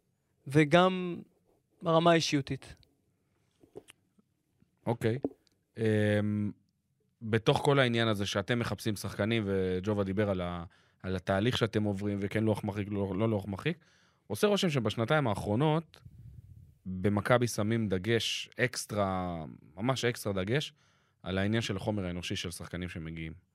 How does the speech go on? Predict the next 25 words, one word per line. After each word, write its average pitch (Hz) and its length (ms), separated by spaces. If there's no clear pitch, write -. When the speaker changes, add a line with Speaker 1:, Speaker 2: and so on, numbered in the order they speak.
Speaker 2:
לאיזה 175 300
רזולוציות 110 540
אתה 95 160
יורד 95 220
כשאתה 90 340
מביא 92 380
שח-, - 260
כשאתה 107 340
מחליט 127 300
שאתה 107 400
עוקב 101 340
אחרי 98 160
שחקן? 90 360
לאן 123 200
זה 143 100
הולך? 101 220
אתה - 120
מדבר 101 320
עם 104 140
המאמן 101 400
שלו 101 200
בתיכונים 104 720
ובקולג'ים 104 840
ובני 107 300
משפחה. 107 540